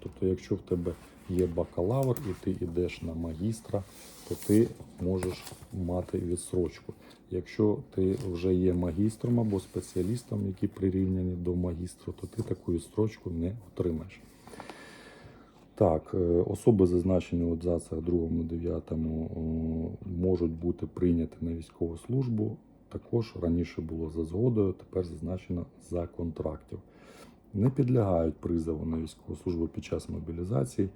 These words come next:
протягом двох років з дня звільнення з військової служби. Військовозобов'язані, які проходили військову службу під час дії правового режиму воєнного стану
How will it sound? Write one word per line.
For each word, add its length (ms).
протягом 720
двох 300
років 460
з 60
дня 240
звільнення 640
з 120
військової 680
служби. 580
Військовозобов'язані, 880
які 200
проходили 540
військову 340
службу 320
під 220
час 220
дії 200
правового 420
режиму 340
воєнного 460
стану 420